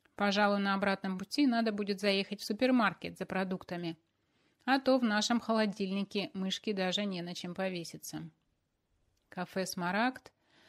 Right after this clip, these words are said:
встретило меня почти пустым залом. Удивляться не приходится. Оно только что открылось, сегодня рабочий день, все нормальные люди трудятся в офисах и магазинах.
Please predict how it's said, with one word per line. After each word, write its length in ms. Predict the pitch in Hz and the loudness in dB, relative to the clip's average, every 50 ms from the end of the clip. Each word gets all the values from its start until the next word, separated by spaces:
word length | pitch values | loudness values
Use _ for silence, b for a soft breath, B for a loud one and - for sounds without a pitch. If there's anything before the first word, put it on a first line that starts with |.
| b b b | b b b
встретило 560 | b - - - 262 277 294 277 269 262 233 214 | b -10 0 2 4 4 4 4 2 2 2 2
меня 300 | 214 208 208 214 220 214 | 2 2 2 2 2 2
почти 360 | 214 202 - - - - 202 | 0 0 -2 -2 -4 -4 -6
пустым 460 | 202 - 196 - - - 185 190 190 | -4 -4 -10 -10 -6 -6 -4 -4 -4
залом. 500 | 180 - 185 170 170 170 165 165 170 160 _ _ _ _ _ _ _ _ _ _ _ _ - - | -4 -4 -4 -6 -4 -4 -6 -8 -10 -10 _ _ _ _ _ _ _ _ _ _ _ _ -8 -6
Удивляться 640 | 208 190 202 196 185 190 202 226 262 262 - - | -2 0 0 0 2 2 4 4 4 2 2 2
не 100 | 226 214 | 2 2
приходится. 840 | 208 - - 190 - - 180 175 180 170 170 - - - 175 170 170 _ b b b b b b b b b b b b | 2 0 -2 -4 -2 -2 -2 -2 -2 -2 -6 -8 -8 -8 -8 -8 -10 _ b b b b b b b b b b b b
Оно 260 | b 254 277 302 311 302 | b 6 8 8 8 8
только 300 | 302 277 269 262 226 202 | 8 4 4 4 0 -2
что 240 | - - 208 190 | 0 0 0 0
открылось, 480 | 190 185 - - 226 240 240 233 214 208 | 0 0 -2 0 2 4 4 4 2 0
сегодня 480 | - - - 226 240 277 277 233 208 185 | -2 -4 -4 0 0 2 2 2 2 0
рабочий 420 | 185 175 175 185 175 - - 185 | 0 -2 -4 -6 -6 -6 -6 -6
день, 400 | 185 185 214 240 254 254 233 _ _ _ _ _ _ _ _ _ _ _ _ | -2 0 2 4 4 4 2 _ _ _ _ _ _ _ _ _ _ _ _
все 180 | - - 294 294 | 0 4 4 6
нормальные 540 | 269 233 208 196 185 185 185 185 185 185 180 | 6 6 6 4 2 2 0 0 0 -2 -2
люди 240 | 180 180 175 180 | -2 -2 -2 -2
трудятся 500 | 175 - 220 262 262 233 196 - - 180 | 0 2 2 4 4 2 2 0 -2 -4
в 80 | 170 175 | -2 -2
офисах 460 | 202 220 - 214 202 - 196 175 - | -2 -2 -2 -2 -4 -2 -4 -6 -6
и 140 | - 214 220 | -4 -2 0
магазинах. 760 | 226 214 185 185 180 175 170 175 170 170 170 175 - - | 0 2 2 0 0 0 -2 -4 -6 -6 -6 -8 -12 -14